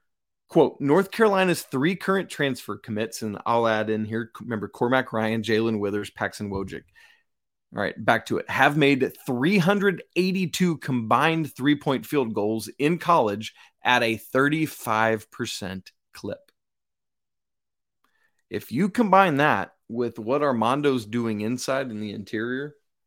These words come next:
with what R J can do getting to the rim or in the, in the mid-range, even though it's an inefficient shot. For reference, Carolina as a team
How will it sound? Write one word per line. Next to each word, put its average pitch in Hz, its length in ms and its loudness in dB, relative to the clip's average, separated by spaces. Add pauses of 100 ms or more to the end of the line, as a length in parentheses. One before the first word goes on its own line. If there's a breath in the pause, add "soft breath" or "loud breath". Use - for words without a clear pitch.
(140)
with 117 220 -4
what 113 260 4
R 120 140 4
J 127 220 2
can 120 240 -4
do 123 240 2
getting 110 260 -2
to 101 60 -6
the 101 100 -10
rim 127 320 0
or 104 160 -2
in 104 140 -6
the, 104 260 -10 (140)
in 110 140 -4
the 98 60 -4
mid-range, 123 580 2
even 110 180 -2
though 107 160 2
it's 104 160 -4
an 110 80 0
inefficient 110 560 -2
shot. 131 320 -2 (1600)
For 180 160 6
reference, 185 720 2 (1080)
Carolina 196 600 4
as 160 300 0
a 170 160 6
team 131 520 -6